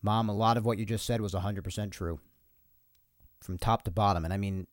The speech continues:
hopefully, we hope that Aaron Judge speaking like that really is a reflection of the organization at large as to what they're really truly hoping to do and looking to do.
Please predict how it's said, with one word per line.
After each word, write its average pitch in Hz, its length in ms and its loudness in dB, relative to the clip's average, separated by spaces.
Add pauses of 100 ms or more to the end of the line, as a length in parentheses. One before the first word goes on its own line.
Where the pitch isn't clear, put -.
(220)
hopefully, 127 540 2
we 104 180 0
hope 117 240 6
that 120 100 2
Aaron 107 300 2
Judge 117 220 4
speaking 101 380 0
like 95 180 0
that 98 180 0
really 107 340 0
is 104 140 2
a 98 40 0
reflection 101 540 0
of 92 80 -2
the 95 120 0
organization 95 600 2
at 85 140 -4
large 92 340 2
as 85 120 -2
to 101 100 0
what 95 180 0
they're 90 100 0
really 92 220 0
truly 95 360 -2
hoping 92 360 0
to 87 80 -8
do 92 260 2
and 87 160 -2
looking 95 280 0
to 85 100 -8
do. 92 400 0